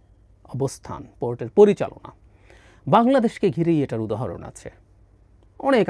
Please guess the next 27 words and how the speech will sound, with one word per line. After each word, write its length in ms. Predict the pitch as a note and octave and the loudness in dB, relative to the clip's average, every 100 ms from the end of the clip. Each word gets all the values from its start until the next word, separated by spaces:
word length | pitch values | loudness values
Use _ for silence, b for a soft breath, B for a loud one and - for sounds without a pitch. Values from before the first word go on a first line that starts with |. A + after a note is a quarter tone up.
| C3+ | 0
আগে, 180 | A#2 G#2+ | 0 -4
আহ, 600 | - _ _ _ - B2 C3+ | -8 _ _ _ -16 -8 -4
বলেছি 260 | C#3+ - A#2 | -4 -6 -12
আমি, 80 | A#2 | -12
আবার 120 | A2+ A#2 | -12 -12
আজকে 180 | A2+ - B2 | -14 -12 -10
একটু 100 | A#2+ C3+ | -2 2
বলতে 180 | F3 F#3+ | 4 4
চাই। 140 | C3+ G2+ - b b b b | 2 -4 -10 b b b b
ধরুন 140 | F3 C4+ | 4 6
আমাদের 160 | D4 A3 | 6 4
ডিপ 140 | C4 - | 4 4
সি 80 | - D#4 | 4 6
পোর্ট 280 | F3+ C#3+ E3+ - - _ _ - | 6 4 -2 -12 -20 _ _ 4
হওয়ার 220 | F3+ G#3+ - | 4 4 2
সবচেয়ে 480 | D#4 - - A#3+ A3+ A3 | 0 0 -6 0 0 0
উপযোগী 380 | F#3 F#3 D3+ C3 A2+ | -4 -2 -2 -4 -4
জায়গা 240 | F#2+ G2 A#2+ | -6 -6 -10
ছিল, 180 | - A2 E3+ E4 _ _ _ - | -12 -10 -8 -10 _ _ _ -16
সবচেয়ে 360 | - A#3+ - E3 | -8 -8 -8 -10
উপযোগী 320 | A#2 A#2+ G#2+ G#2+ G2+ | -8 -10 -12 -12 -12
জায়গা 200 | G2+ A#2 - | -12 -14 -12
ছিল 140 | D#3 E4 _ _ _ _ _ - - | -10 -10 _ _ _ _ _ -20 -8
সোনাদিয়া। 460 | F#3 A#2 - - - _ _ _ _ _ _ - | -6 -6 -8 -18 -20 _ _ _ _ _ _ -6
নানান 340 | C#4 C4 F#3+ C#3 B2 | -2 0 0 0 -4
সার্ভেতে 480 | B2+ F#2+ - - - - | -6 -8 -12 -18 -20 -16
করে 140 | F#2+ | -14